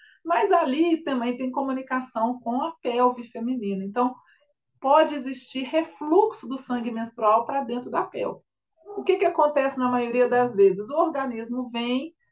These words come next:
com suas defesas e faz uma limpeza daquele sangue que, porventura, caiu ali.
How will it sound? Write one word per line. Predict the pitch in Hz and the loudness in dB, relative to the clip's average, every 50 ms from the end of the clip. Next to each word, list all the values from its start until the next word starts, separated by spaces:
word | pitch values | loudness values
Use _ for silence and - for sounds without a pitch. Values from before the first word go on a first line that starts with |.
| _ _ | _ _
com | - 262 269 | -6 -4 -4
suas | 269 - - 233 226 226 220 | -4 -6 -8 -4 -4 -4 0
defesas | 202 240 247 240 240 - 254 254 262 254 254 254 240 233 | 4 4 4 4 4 0 -2 0 0 0 0 -4 -6 -8
e | - _ | -12 _
faz | _ 277 269 294 285 | _ -2 0 0 0
uma | 285 285 285 | 0 -2 -4
limpeza | 285 311 339 381 - _ _ 294 294 302 330 349 339 349 | -4 -6 -8 -12 -14 _ _ -8 -4 -2 -2 -2 -2 -2
daquele | 277 294 294 - 277 262 262 | -4 -4 -6 -6 -6 -8 -8
sangue | 254 - _ 240 226 233 247 254 247 294 330 339 - _ _ _ _ _ | -10 -10 _ -6 -4 -2 -2 -2 -2 -4 -4 -6 -8 _ _ _ _ _
que, | _ - 226 | _ -12 -6
porventura, | - 294 294 262 269 262 254 - - 226 233 233 233 | -4 -4 -2 -2 -4 -4 -4 -6 -6 -6 -6 -8 -8
caiu | - 277 294 302 302 311 | -8 -8 -8 -6 -4 -4
ali. | - 494 440 330 - - - | -4 -4 -4 -4 -6 -8 -10